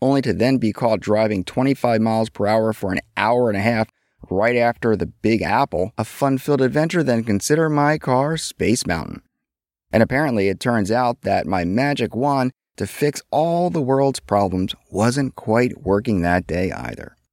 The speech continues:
So my teenage passenger, while she laid down streaming movies with a pillow and blanket, mind you,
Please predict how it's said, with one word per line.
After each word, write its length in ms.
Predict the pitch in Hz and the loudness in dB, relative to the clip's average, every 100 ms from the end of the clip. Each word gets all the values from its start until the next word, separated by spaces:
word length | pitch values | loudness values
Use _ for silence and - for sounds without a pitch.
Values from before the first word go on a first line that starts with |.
| _ _ - | _ _ -6
So 220 | - 196 | 0 0
my 220 | 185 170 | 2 0
teenage 480 | - 147 143 135 - | 0 0 2 2 0
passenger, 580 | 104 98 90 82 85 67 | 0 0 -2 -2 -4 0
while 220 | 90 90 | 0 0
she 200 | - 90 | 0 -2
laid 360 | 87 110 120 | 2 2 2
down 280 | 101 113 113 | 2 2 2
streaming 360 | 110 - 120 110 | -2 0 2 4
movies 340 | 107 127 123 | 2 2 0
with 140 | 139 147 | -2 -6
a 60 | |
pillow 440 | - 143 139 139 143 | -4 -2 2 2 0
and 180 | 151 | -2
blanket, 400 | 127 107 101 92 | 0 0 0 0
mind 300 | 73 87 85 | -2 -2 -2
you, 220 | 90 101 | 0 -2